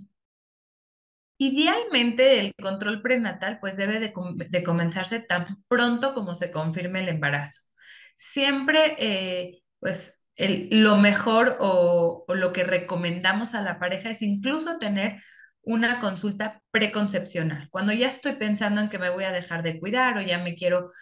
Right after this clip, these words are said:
empezar a, a buscar el embarazo, acudir al ginecólogo para que nos oriente en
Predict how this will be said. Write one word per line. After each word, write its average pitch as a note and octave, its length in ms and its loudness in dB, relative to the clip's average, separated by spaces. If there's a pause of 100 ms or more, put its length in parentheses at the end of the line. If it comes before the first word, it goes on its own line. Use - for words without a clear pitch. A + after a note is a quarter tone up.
(220)
empezar F3+ 640 0
a, E3+ 300 4
a E3+ 280 -6
buscar F#3+ 400 0
el G3 180 0
embarazo, G3+ 680 -4 (180)
acudir A#3+ 460 -2
al D#4+ 100 -2
ginecólogo F#3+ 680 -2
para E3+ 260 -2
que F3 100 -6
nos F3 240 -6
oriente G3+ 640 0 (320)
en G#3+ 380 -2